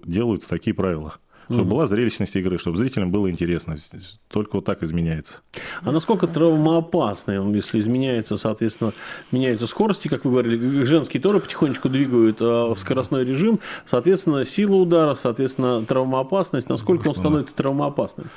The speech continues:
Speaker 1: Ну, если вот я говорю, функциональную работу не проводить с организмом, то да, голеностопы — это в основном коленные суставы
Speaker 2: Мгм.
Speaker 1: и плечевые суставы, чтобы это бить. Это те части у игроков, которые чаще всего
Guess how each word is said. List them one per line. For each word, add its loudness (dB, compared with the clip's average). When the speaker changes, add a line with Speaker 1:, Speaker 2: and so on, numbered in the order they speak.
Speaker 1:
Ну, 2
если 0
вот 2
я 2
говорю, 0
функциональную 0
работу -2
не 0
проводить -4
с -4
организмом, -2
то -4
да, -2
голеностопы — -2
это -2
в -2
основном -4
коленные -2
суставы 0
Speaker 2:
Мгм. 0
Speaker 1:
и -14
плечевые -2
суставы, -2
чтобы -4
это -4
бить. -4
Это -2
те 0
части -2
у 2
игроков, -2
которые -2
чаще -4
всего -2